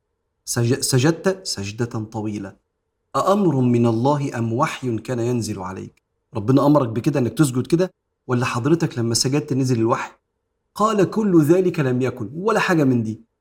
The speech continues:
ولكن ارتحلني ولدي فكرهت أن أقوم حتى يفرغ."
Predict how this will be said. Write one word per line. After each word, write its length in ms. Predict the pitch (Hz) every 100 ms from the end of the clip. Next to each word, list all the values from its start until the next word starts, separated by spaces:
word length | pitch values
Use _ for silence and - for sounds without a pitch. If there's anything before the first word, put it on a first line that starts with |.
| _ _
ولكن 500 | 123 143 180 170 131
ارتحلني 1000 | 120 113 - 127 - 127 139 123 110 104 _ _ _ 127
ولدي 440 | 123 110 98 110 _ _ _ _ _ _
فكرهت 720 | - 139 135 123 175 143 139
أن 300 | 139 123 -
أقوم 460 | 123 - 180 202 214 -
حتى 400 | 185 180 127 107
يفرغ." 340 | 95 -